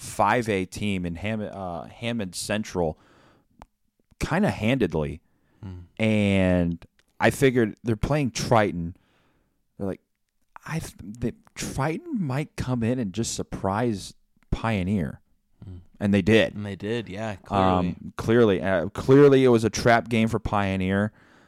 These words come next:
Speaker 1: Uh, I see Pioneer falling out of the rankings of, um, the coaches poll in one A.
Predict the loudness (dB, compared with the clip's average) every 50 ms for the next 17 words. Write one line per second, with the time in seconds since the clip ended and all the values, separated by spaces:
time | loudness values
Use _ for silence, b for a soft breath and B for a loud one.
0 | b b b -6 -6 -6 -4 -2 -2 -2 -2 -2 -2 -4 -4 -4 -4 -4 -2 -2
1 | -2 0 0 0 -2 -2 -2 0 2 2 2 2 2 2 0 2 2 0 0 0
2 | -2 0 0 0 0 -2 -4 -2 -2 -2 0 -2 -2 -6 -10 -12 -16 _ _ _
3 | _ _ _ _ _ _ _ _ _ _ _ _ _ _ _ _ -20 -20 _ -20
4 | -14 _ 2 4 6 8 8 8 8 6 2 -4 -10 -10 -8 -6 -4 -2 -2 -2
5 | -4 -4 -6 -8 -10 _ _ _ _ _ _ _ _ _ -12 -2 0 0 2 2
6 | -2 -6 -2 0 2 2 2 2 2 2 2 2 2 0 -2 -4